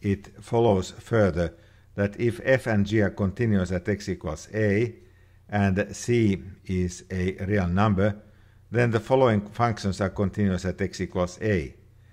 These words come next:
First of all, f of x plus g of x, c times f of x, f of x times g of x,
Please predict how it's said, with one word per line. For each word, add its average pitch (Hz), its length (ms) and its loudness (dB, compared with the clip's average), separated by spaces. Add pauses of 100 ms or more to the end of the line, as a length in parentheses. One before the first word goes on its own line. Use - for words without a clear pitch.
(300)
First - 260 -4
of 113 80 -2
all, 104 260 6
f 113 160 0
of 113 140 2
x 104 220 0
plus 92 420 -2 (120)
g 87 180 -2
of 69 160 -4
x, - 320 -18 (760)
c 135 240 -2
times 98 520 0
f 90 180 -10
of 78 140 -10
x, - 320 -18 (920)
f 110 180 -2
of 113 120 2
x - 220 0 (140)
times 101 420 2 (100)
g 85 180 -4
of 69 140 -8
x, - 360 -18